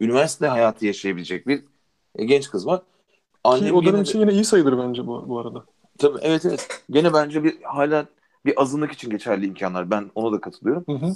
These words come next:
Speaker 1: Orada bile ama mesela annemle babam görücü usulü evlenmişler.
Speaker 2: Hı hı.
Speaker 1: Dediğim gibi aileler birbirini tanımıyor ama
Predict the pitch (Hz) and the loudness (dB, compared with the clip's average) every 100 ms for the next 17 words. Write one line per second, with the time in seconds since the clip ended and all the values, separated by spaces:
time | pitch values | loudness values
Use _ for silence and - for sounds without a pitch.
0 | - 185 185 160 117 117 117 123 156 190 | 0 4 6 4 2 0 -2 -4 -2 -2
1 | - 165 156 127 113 156 170 156 151 147 | -2 -4 -4 -4 -2 -2 0 -2 0 -4
2 | - 98 - _ _ _ _ _ _ _ | -4 -8 -8 _ _ _ _ _ _ _
3 | _ _ 101 90 87 87 - 175 - _ | _ _ -6 -4 -6 -6 -4 -4 -6 _
4 | _ _ _ _ - 139 131 175 - 113 | _ _ _ _ -16 -14 -12 -12 0 0
5 | 127 131 120 - - _ 120 127 139 151 | 2 2 0 0 -20 _ 4 6 6 6
6 | 147 147 151 156 160 131 139 160 147 151 | 6 2 0 0 0 0 0 2 2 0